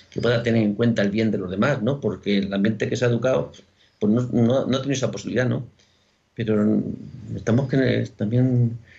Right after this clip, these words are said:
hacer crecer y madurar, ¿no? Esta conciencia que, que, que tenemos, ¿no? Que nos pueda ayudar a tomar decisiones. No como una, algo que nos, nos,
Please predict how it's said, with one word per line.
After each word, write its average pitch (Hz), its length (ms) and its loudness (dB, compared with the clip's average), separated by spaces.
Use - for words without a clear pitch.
hacer 135 300 0
crecer 135 460 0
y 110 140 -2
madurar, 107 480 -2
¿no? 139 260 -6
Esta 120 260 -6
conciencia 120 520 0
que, 101 420 0
que, 98 460 0
que - 100 -4
tenemos, 98 380 0
¿no? 104 280 0
Que - 80 -4
nos 104 100 2
pueda 131 380 0
ayudar 113 400 0
a 127 120 0
tomar 113 200 -2
decisiones. - 600 -4
No 120 120 2
como 131 220 2
una, 113 160 2
algo 117 220 0
que 113 100 -2
nos, 104 380 -2
nos, 104 400 0